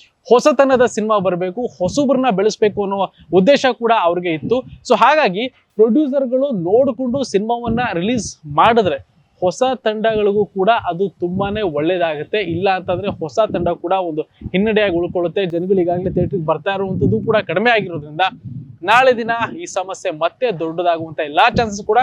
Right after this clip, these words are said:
ಕಂಡು ಬರ್ತಾ ಇದೆ. ಸದ್ಯಕ್ಕೆ ನನ್ನ, ಆ, ಒಂದು ಒಪಿನಿಯನ್ ಇದಾಗಿತ್ತು, ಈ ಟೈಮಲ್ಲಿ ಬಂದ್ರೆ ಹೆಂಗಿರುತ್ತೆ ಅಪ್ಪು ಅವರ ಎರಡೆರಡು ಸಿನಿಮಾಗಳು ಅಂತ ಅಂದಾಗ, ಆ ಪ್ರೊಡ್ಯೂಸರ್, ಆ, ಪವರ್ ಪ-, ಪ್ರೊಡ್ಯೂಸರ್ ಆಗಿರ್ಬೋದು, ಜೊತೆಗೆ ಅಂಜನಿ ಪುತ್ರ ಪ್ರೊಡ್ಯೂಸರ್ ಆಗಿರ್ಬೋದು, ಅವ್ರಿಗೆ ಸಮ್, ಒಂದು ಕ್ಲಾಶಸ್ ನಡೀತಾ ಇರ್ಬೇಕಾದ್ರೆ ಆ ಕ್ಲಾಶ್ಗಳ ಮಧ್ಯೆ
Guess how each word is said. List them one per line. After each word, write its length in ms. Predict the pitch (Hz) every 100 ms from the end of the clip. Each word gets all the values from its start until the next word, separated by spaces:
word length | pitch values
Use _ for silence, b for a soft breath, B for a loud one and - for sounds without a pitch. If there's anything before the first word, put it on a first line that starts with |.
| 247 -
ಕಂಡು 200 | 180 170
ಬರ್ತಾ 180 | -
ಇದೆ. 400 | 160 202 - 117
ಸದ್ಯಕ್ಕೆ 340 | - 254 294 269
ನನ್ನ, 220 | 214 240 262 -
ಆ, 260 | 196 190 185 -
ಒಂದು 200 | 185 214
ಒಪಿನಿಯನ್ 380 | 196 196 285 277
ಇದಾಗಿತ್ತು, 480 | 196 226 226 214 339
ಈ 100 | 240
ಟೈಮಲ್ಲಿ 360 | 247 240 233 208
ಬಂದ್ರೆ 300 | 175 208 180
ಹೆಂಗಿರುತ್ತೆ 480 | 185 226 202 196
ಅಪ್ಪು 320 | 208 156 185 180
ಅವರ 100 | 196 185 _ _ -
ಎರಡೆರಡು 380 | 202 233 240 226
ಸಿನಿಮಾಗಳು 420 | 196 196 185 185
ಅಂತ 160 | 160
ಅಂದಾಗ, 280 | 170 151 151 196 - B 190
ಆ 120 | 233
ಪ್ರೊಡ್ಯೂಸರ್, 720 | 240 240 214 208 247 220 165
ಆ, 80 | 160
ಪವರ್ 340 | 185 196 220
ಪ-, 240 | - 185
ಪ್ರೊಡ್ಯೂಸರ್ 440 | 175 185 196 202 208
ಆಗಿರ್ಬೋದು, 440 | 196 190 202 226
ಜೊತೆಗೆ 220 | 196 180 160 - - - - - - - -
ಅಂಜನಿ 260 | 185 220 220
ಪುತ್ರ 260 | 214 208
ಪ್ರೊಡ್ಯೂಸರ್ 380 | 196 180 190 202
ಆಗಿರ್ಬೋದು, 380 | 185 175 180 208 - b b
ಅವ್ರಿಗೆ 340 | 156 226 254 233
ಸಮ್, 260 | 220 220
ಒಂದು 320 | 214 196 190
ಕ್ಲಾಶಸ್ 500 | 156 208 226 262 -
ನಡೀತಾ 280 | 190 196 208
ಇರ್ಬೇಕಾದ್ರೆ 420 | 190 190 190 214
ಆ 260 | 208 170 247
ಕ್ಲಾಶ್ಗಳ 420 | - 233 - 220
ಮಧ್ಯೆ 280 | 202 170 220